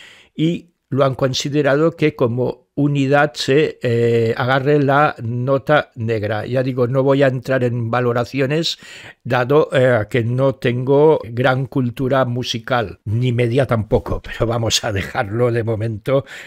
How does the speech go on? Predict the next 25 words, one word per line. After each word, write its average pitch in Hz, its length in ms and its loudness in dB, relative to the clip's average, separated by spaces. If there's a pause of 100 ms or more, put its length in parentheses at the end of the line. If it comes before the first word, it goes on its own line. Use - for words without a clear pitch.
y 139 180 -2
correr 131 300 0
un 131 120 0
estúpido 123 760 0
velo 123 400 0
en 107 160 -2
este 117 540 -2
sentido. 98 680 -4
Vamos 120 320 -4
a 123 60 0
hacer 120 340 -4
esto, 113 760 -6
la 113 120 -4
lupa 120 300 -4
más 110 220 -6
pequeña. 147 580 -2
Y 180 120 -4
aclarado 160 520 4
esto, 165 420 2
pues, 139 340 -2
por 123 180 -6
ejemplo, 139 540 -2
aquí 151 240 -6
ya 156 120 0
tenemos, 147 720 -4